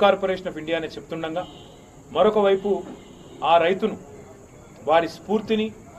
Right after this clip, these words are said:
వారి స్థైర్యాన్ని దెబ్బతీసే విధంగా కేంద్ర ప్రభుత్వం తీసుకున్న నిర్ణయం, మేము ఎండాకాలంలో పండించే వడ్లను, యాసంగి పండించే వడ్లను కొనుగోలు చెయ్యం అనే నిర్ణయం ఏదైతే వారు తీసుకున్నారో, దాన్ని పునఃసమీక్షించాలని,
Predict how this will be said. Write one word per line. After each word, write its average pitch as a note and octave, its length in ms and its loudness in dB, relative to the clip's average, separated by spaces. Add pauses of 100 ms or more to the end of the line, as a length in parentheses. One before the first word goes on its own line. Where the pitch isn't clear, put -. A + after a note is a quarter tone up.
(160)
వారి E3 300 0
స్థైర్యాన్ని F#3 560 -2
దెబ్బతీసే D#3+ 380 -6
విధంగా C#3+ 360 -6 (640)
కేంద్ర F3+ 320 -2
ప్రభుత్వం E3+ 420 -2
తీసుకున్న D3+ 360 -12
నిర్ణయం, D3 260 -4 (800)
మేము F3 300 -2
ఎండాకాలంలో F#3 640 6
పండించే E3+ 440 -6
వడ్లను, D3+ 400 2 (640)
యాసంగి F#3 460 4
పండించే F3+ 400 -4
వడ్లను F3+ 260 2 (100)
కొనుగోలు F#3+ 440 2
చెయ్యం E3+ 260 -2 (760)
అనే E3 200 -2 (640)
నిర్ణయం F#3 320 0
ఏదైతే F3+ 300 -2
వారు D#3 180 -4
తీసుకున్నారో, D#3 420 -8 (840)
దాన్ని G3 300 6 (800)
పునఃసమీక్షించాలని, F#3+ 1000 0